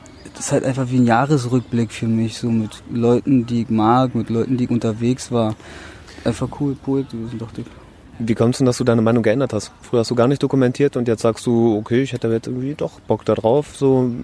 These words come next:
Speaker 2: wie kommt's?
Speaker 1: Das kam teilweise durch die Kamera von dem Handy, dass die echt so gut ist, dass du nachts gute Fotos machst oder auch tagsüber. Dann kam das halt, wie gesagt, dass es mir auch irgendwie zu langweilig war. Ich mein, für viele ist es so,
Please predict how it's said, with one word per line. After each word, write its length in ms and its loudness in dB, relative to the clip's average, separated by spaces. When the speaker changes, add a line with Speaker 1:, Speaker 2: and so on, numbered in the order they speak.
Speaker 2:
wie 80 -8
kommt's? 320 0
Speaker 1:
Das 220 -14
kam 400 2
teilweise 580 0
durch 300 -4
die 400 -2
Kamera 480 0
von 180 2
dem 140 2
Handy, 280 2
dass 200 0
die 120 -2
echt 240 -2
so 100 2
gut 220 4
ist, 200 -2
dass 160 0
du 60 0
nachts 300 0
gute 220 -2
Fotos 400 -2
machst 240 0
oder 160 -2
auch 120 -4
tagsüber. 580 -4
Dann 160 0
kam 240 2
das 120 0
halt, 180 0
wie 80 2
gesagt, 300 -2
dass 140 -4
es 140 -4
mir 160 4
auch 120 -2
irgendwie 280 0
zu 160 -6
langweilig 580 0
war. 160 -2
Ich 120 -6
mein, 400 0
für 380 -10
viele 400 2
ist 180 -2
es 120 -2
so, 340 2